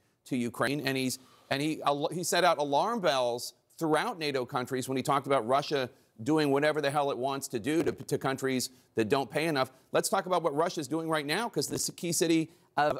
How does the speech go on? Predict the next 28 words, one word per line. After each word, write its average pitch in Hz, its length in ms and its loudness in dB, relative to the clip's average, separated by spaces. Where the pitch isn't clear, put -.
uh, 143 180 0
Avdiivka, 135 1120 -2
Avd-, 135 300 -2
Avdiivka 147 600 0
fell 196 380 2
to 180 100 -6
Russian 147 340 0
forces 131 460 -2
yesterday 120 800 0
in 127 120 0
a 123 40 2
major 208 400 2
setback 123 480 0
for 120 80 -4
Ukraine. 113 340 -2
President 156 360 0
Zelensky 156 380 0
blamed 143 240 0
the 139 60 2
loss 135 360 0
on 135 120 0
the 135 200 -4
artificial 160 440 -4
deficit 139 360 -2
of 131 160 -2
arms 139 300 2
and 135 100 0
ammunition, 135 720 0